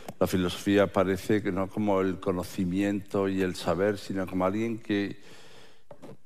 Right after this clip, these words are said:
que busca eso, que persigue eso, que lucha por eso, que vive por eso, que,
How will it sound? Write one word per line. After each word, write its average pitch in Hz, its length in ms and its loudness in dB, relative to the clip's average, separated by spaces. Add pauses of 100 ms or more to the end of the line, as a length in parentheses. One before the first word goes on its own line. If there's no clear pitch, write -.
(220)
que - 120 0
busca 92 460 2
eso, - 300 -4 (440)
que - 100 -6
persigue 90 520 0
eso, - 240 -4 (840)
que 95 120 0
lucha 101 320 2
por 87 200 0
eso, 90 240 -2
que 92 120 2
vive 101 260 2
por 90 220 0
eso, 82 360 -6
que, 80 380 -4